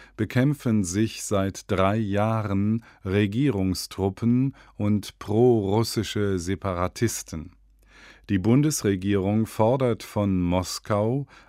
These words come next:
Einfluss auf die prorussischen Rebellen zu nehmen. Der Kreml hat aus Sicht Berlins auch eine Schlüsselposition bei der Suche nach einer Lösung für Syrien.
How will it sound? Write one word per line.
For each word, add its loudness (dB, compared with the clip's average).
Einfluss 0
auf -4
die -2
prorussischen 0
Rebellen 0
zu -6
nehmen. 0
Der 2
Kreml 4
hat 0
aus 0
Sicht -4
Berlins 0
auch 0
eine 2
Schlüsselposition 0
bei 2
der 0
Suche 0
nach -4
einer 0
Lösung 2
für -2
Syrien. 0